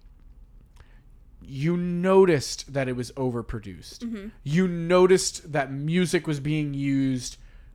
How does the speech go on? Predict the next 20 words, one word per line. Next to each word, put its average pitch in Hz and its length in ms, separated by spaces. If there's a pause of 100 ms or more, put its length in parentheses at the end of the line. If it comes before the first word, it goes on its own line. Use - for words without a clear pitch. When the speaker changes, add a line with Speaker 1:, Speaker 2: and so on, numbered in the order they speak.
(540)
Speaker 1:
way 160 440
over 143 240
Speaker 2:
It 240 40
was 247 140
Speaker 1:
the 247 80
line. 220 160
Speaker 2:
trying 247 280
to 254 140
emphasize 220 640
something 208 360
that 185 260
didn't 185 380
need - 280
it. - 160
Speaker 1:
There 180 160
was 180 140
so 220 460
much 220 320
tension 180 580
building 135 580